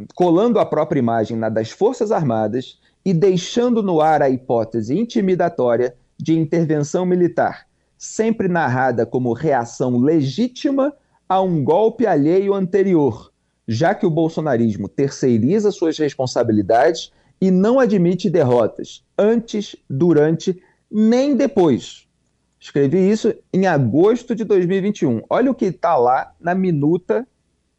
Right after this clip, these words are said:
desse golpe. É, no artigo primeiro, o obje-, é, como ob-, de-, descrito como objetivo,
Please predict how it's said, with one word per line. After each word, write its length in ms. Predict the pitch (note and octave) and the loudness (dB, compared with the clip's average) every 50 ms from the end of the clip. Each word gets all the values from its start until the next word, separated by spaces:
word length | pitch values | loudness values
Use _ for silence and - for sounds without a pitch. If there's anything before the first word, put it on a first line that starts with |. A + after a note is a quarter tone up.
| _ _ - | _ _ -10
desse 440 | - B2 A#2+ C#3 D#3 D3+ - G3+ | -6 -2 0 0 0 0 0 0
golpe. 400 | E3+ E3 D#3 C3+ G2+ - - - _ _ _ _ _ _ _ - | 2 2 2 2 2 -2 -8 -20 _ _ _ _ _ _ _ -4
É, 140 | - A#2 | -2 0
no 140 | A2+ B2 C#3 | 2 2 0
artigo 320 | B2+ B2 - - G3+ G#3 G#3+ | 0 -4 -4 -4 -4 -2 0
primeiro, 500 | - E4 E4+ C#4 F#3+ E3+ C#3 A#2+ - - _ _ _ _ _ _ | 2 2 4 4 4 4 4 2 0 -6 _ _ _ _ _ _
o 120 | - C3 C#3+ | -4 -2 -2
obje-, 400 | E3 D3 C#3+ D#3 C#3+ - - - _ _ - | 0 0 0 0 -2 -2 -4 -14 _ _ -4
é, 240 | - C3 B2+ B2 A#2+ | 0 0 2 0 0
como 240 | - F3+ F3 F3+ F#3+ | 0 0 0 2 0
ob-, 180 | F#3 D#3 - - | 0 -2 -4 -10
de-, 180 | - B2+ C#3+ C#3+ | -8 -6 -6 -2
descrito 480 | B2+ D3+ D#3+ D3+ - - A3+ A3+ - - | 0 0 0 0 0 -2 -4 -4 -2 -2
como 160 | A3+ G#3 A3+ | -2 0 0
objetivo, 600 | G#3+ F3 F#3 G#3 G3 F3+ - D#3+ B2+ A2 - | 0 0 0 -2 -2 -2 0 0 0 0 -2